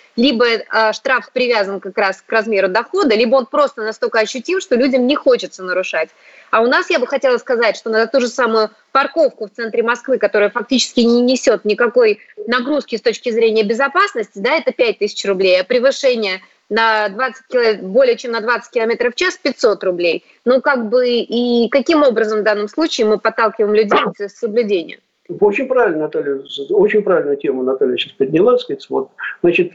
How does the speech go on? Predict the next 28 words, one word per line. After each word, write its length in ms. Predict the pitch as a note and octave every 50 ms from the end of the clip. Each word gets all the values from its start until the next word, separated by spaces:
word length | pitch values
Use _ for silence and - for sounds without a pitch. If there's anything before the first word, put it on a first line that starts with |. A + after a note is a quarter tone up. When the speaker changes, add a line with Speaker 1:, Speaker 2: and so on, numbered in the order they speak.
| _
Speaker 2:
э, 380 | - D#3 D#3 D3 C#3+ D3 D3 D3 D3 - - _ _ _ _ - - -
вот 460 | - E3 D#3 - E3+ F#3+ F#3+ F#3 - - _ _
как 440 | - G3 G#3 G#3 - - - - -
мне 260 | E3+ F3+ F#3+ A3 G#3
объясняли 600 | F3 E3 E3 D#3+ E3 F#3 F3 - G3 F3+ D#3 D3
многие 340 | D3+ E3 F3 E3+ D#3+ C3+ B2+
мои 220 | C3 C3 B2+ B2+
зарубежные 480 | A#2+ C#3+ D3+ D#3 D3 C#3 B2 - C#3+ B2
братья 320 | B2 C#3 C3+ - - C#3
по 140 | - D3 D#3
разуму, 420 | G#3+ A#3+ G#3+ - C#3+ B2 A#2 - _ _ _ _ _ _ _ _
штраф 420 | - - - - F3+ G#3+ A#3 -
нужен, 480 | G3+ G#3 G#3+ F#3+ F#3 F#3+ F3+ F3 F3 F3 - _ _
э, 140 | D#3+ E3 D#3+
штраф, 400 | - - - - G#3+ A#3+ - -
в 60 | D#3+
отличие 360 | C#3+ - E3 E3 D#3 - D#3
от 80 | C#3 -
налога, 580 | C#3+ D3+ E3+ F#3 F#3 E3 C3 A#2 G#2+ G#2 G#2 - _ _ _ _ _ _ _
это 180 | - E3 - G#3+
не 120 | G3+ G#3+
тот 220 | G#3 A#3+ - - F#3
вопрос, 360 | F#3 F3+ F3+ - C4 B3+ -
который 360 | - D#3 - G3+ G3+ G#3+ G3
тебе 280 | - - E3 D3+ F#3 G3
обязательно 460 | F#3 E3 D#3+ F3 F3+ F3+ F3+ E3+ D#3+
надо 140 | E3 D#3+ D#3+
заплатить. 640 | - D#3+ D3+ - D#3+ F3 E3+ E3 C#3 A2+ - _